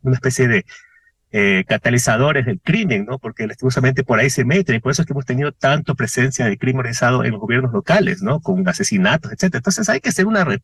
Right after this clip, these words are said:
una, el conflicto armado interno debe llevarnos a nosotros a tener una amplia discusión sobre el tema y a priorizar la acción del Estado sobre el tema, ¿no? Y eso tiene que ver con reformas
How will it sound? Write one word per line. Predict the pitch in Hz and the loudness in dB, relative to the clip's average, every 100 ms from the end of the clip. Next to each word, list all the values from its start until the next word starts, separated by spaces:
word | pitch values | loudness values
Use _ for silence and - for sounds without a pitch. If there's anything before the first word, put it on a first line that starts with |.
| - | -6
una, | 143 147 - - - | -2 -2 -4 -18 -10
el | 123 | -4
conflicto | 135 208 - | -2 0 2
armado | 180 202 | 2 2
interno | 196 214 | 0 0
debe | 131 127 185 | 0 2 2
llevarnos | 151 123 175 170 | 2 2 0 -2
a | |
nosotros | 113 139 143 170 | -4 -6 -2 0
a | 135 | 0
tener | 123 123 135 | -2 -2 0
una | 151 131 | 0 0
amplia | 131 170 165 | 2 2 2
discusión | 139 113 - 156 160 - - - _ _ _ _ _ | -4 -8 -4 -4 -6 -14 -20 -20 _ _ _ _ _
sobre | - 196 190 | -2 0 2
el | |
tema | - 156 165 | 2 2 2
y | 160 139 | 2 -2
a | |
priorizar | 135 139 131 - 202 196 - _ _ | 0 0 0 2 0 0 -8 _ _
la | 120 | -4
acción | 117 - 175 | -4 0 0
del | 175 | 2
Estado | 127 - 165 | 0 0 0
sobre | 143 123 | 0 -2
el | 98 | -2
tema, | - 214 113 | -2 0 0
¿no? | 95 127 135 | 0 -4 -4
Y | 117 | -4
eso | 160 170 | -4 -2
tiene | 147 156 | -4 -2
que | 123 | 0
ver | 131 - | 0 0
con | 170 143 143 | 0 0 -2
reformas | - 220 196 233 165 113 143 | -6 -6 -2 0 2 2 0